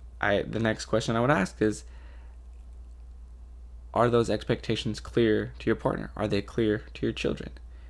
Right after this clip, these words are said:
So if they don't know the expectation, how can they ex-, be expected to ever meet it?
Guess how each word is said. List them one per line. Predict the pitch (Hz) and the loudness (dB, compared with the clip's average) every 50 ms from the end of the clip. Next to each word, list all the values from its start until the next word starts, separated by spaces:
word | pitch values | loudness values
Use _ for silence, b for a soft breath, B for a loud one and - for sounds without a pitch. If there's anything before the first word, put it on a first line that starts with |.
| b b | b b
So | - - | -8 -6
if | 113 - | 2 4
they | 127 | 4
don't | 127 131 120 117 | 6 6 4 4
know | 120 127 147 | 6 6 6
the | 147 135 107 | 6 4 2
expectation, | 98 - - - - - - - - - - 131 135 139 - - | 2 0 -4 -8 -8 -6 -8 -8 -6 -6 -8 -8 -8 -10 -4 0
how | 113 127 | 0 0
can | 131 - 131 117 | 2 2 2 2
they | 113 107 98 | 4 2 2
ex-, | - - - - - - - - | 0 -2 -8 -10 -10 -10 -14 -6
be | - 120 113 | 0 0 2
expected | 101 - - - - 123 117 - - 110 - - - - b b b b b b b - - - - - - - - - - | 2 0 -2 4 4 4 4 6 2 0 -2 -2 -8 -14 b b b b b b b -18 -16 -16 -16 -16 -16 -16 -16 -14 -4
to | - 110 104 | 2 4 4
ever | 104 101 104 | 4 4 2
meet | 107 123 139 143 | 2 2 2 0
it? | - - - - | 0 -2 -4 -10